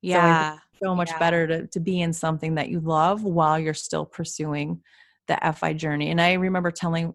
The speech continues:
Speaker 1: um, one of my clients several months ago about, like, "Yeah, you'll be able to save about thirty K a year." And he nearly passed out when I told him <laughs> that he could, um, s-, you know, hit the,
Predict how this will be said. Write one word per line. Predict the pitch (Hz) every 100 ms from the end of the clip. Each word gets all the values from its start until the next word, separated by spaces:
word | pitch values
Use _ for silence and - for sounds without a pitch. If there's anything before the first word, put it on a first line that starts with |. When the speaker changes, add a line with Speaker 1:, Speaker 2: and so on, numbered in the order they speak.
| _
Speaker 1:
um, | 165 160 165
one | 190
of | 202
my | 160
clients | - 156 156
several | 196 190 175
months | 165 165
ago | 165 156 165
about, | 165
like, | 170 165
"Yeah, | 262 330
you'll | 240 277
be | 330
able | 320
to | 311
save | - 277 302
about | 285 - -
thirty | 294 285
K | - - 269
a | 226
year." | 202 247 285 220 226 - - _
And | 220 220
he | - 233
nearly | 214 202 214 240 262 277
passed | - 208 202 - -
out | 175 170 190
when | 180
I | 180
told | - 190 180
him | 160 170 165 170 _
<laughs> |
that | 185 170
he | - 165
could, | - 214 185 - - - 202 _ - _ -
um, | 170 175
s-, | - _ _ -
you | 180
know, | 165
hit | 156 175 165 - _ - -
the, | 180 175 165 156 156